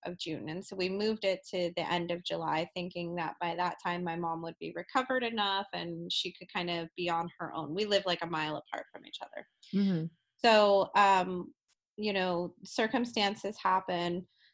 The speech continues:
Speaker 1: I asked my daughter, "Do you still wanna go to Clearwater for your birthday?" And she said, "Yes." Um, I don't know if your kids ever saw the movie,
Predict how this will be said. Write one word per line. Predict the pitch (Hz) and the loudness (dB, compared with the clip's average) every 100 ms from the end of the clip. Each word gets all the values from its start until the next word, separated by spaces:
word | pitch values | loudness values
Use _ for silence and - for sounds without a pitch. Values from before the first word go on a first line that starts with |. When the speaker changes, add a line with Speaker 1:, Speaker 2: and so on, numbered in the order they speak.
| _ - | _ 2
Speaker 1:
I | 196 - | 2 6
asked | 185 202 - | 6 6 2
my | 220 208 | -2 2
daughter, | 180 175 170 170 | 2 2 0 -2
"Do | 185 | -4
you | 190 | -4
still | - 220 240 | 0 2 2
wanna | 233 202 | 0 0
go | 185 | 0
to | 185 | -2
Clearwater | - 180 175 180 175 190 - | 0 0 0 -2 -2 -4 -4
for | 180 | -2
your | 180 190 | -2 -2
birthday?" | 247 339 - - 117 - 220 - _ _ _ | 0 0 -2 -4 -4 -4 -8 -12 _ _ _
And | 190 185 180 180 | -2 0 0 -2
she | 180 202 | -4 -6
said, | 202 190 185 | 0 0 2
"Yes." | 170 123 - - - | 0 -2 -4 -10 0
Um, | 196 190 185 208 | 0 0 0 2
I | 208 | 2
don't | 214 214 | 2 -2
know | 202 202 196 - | 0 2 2 2
if | 190 190 190 _ _ - | 0 0 -2 _ _ -14
your | 190 180 | -6 -6
kids | 180 220 190 - | -4 -4 -4 -4
ever | - 180 180 175 170 175 | -2 -2 0 -2 -2 -4
saw | - 175 170 | -2 0 0
the | 180 | 0
movie, | 180 175 175 175 165 165 | -2 -2 -2 -4 -2 -4